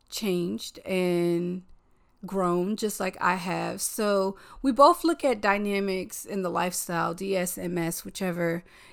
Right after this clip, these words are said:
you identify, D D O G, you know. Um, we both look at them from a different viewpoint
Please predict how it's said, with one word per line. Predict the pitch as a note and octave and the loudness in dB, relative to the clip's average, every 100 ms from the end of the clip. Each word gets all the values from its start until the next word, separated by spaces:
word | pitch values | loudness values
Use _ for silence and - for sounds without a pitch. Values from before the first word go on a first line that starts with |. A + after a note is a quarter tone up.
| - | -6
you | F#3+ | -4
identify, | F#3 F#3+ G3 G#3 E3+ | -2 -2 -4 -6 -6
D | F#3+ | -4
D | F#3 F3 | -2 0
O | F3 | -2
G, | F3 E3 D#3+ | -2 -2 -2
you | G#3+ | -2
know. | A3 E3+ E3+ A3 - - - - | -2 -2 -4 -8 -16 -20 -12 -2
Um, | G#3 G#3 A#3+ C#4+ - _ | 0 0 -2 -6 -12 _
we | G#3+ B3+ | -4 -2
both | G#3+ A#3 B3+ | 2 2 2
look | B3 A#3+ | -2 -4
at | A3 G#3 | -4 -4
them | G3+ G3 G3 | -2 -2 -4
from | - F#3 | -6 -6
a | F3 | -6
different | F3 F#3 F3+ - G3 F3+ - F#3+ | -4 -4 -4 -4 -2 -2 -4 -10
viewpoint | F3+ F#3 F#3+ - A#3+ A3+ A#3 A#3+ D4+ | -12 -8 -6 -2 -2 0 -4 -6 -10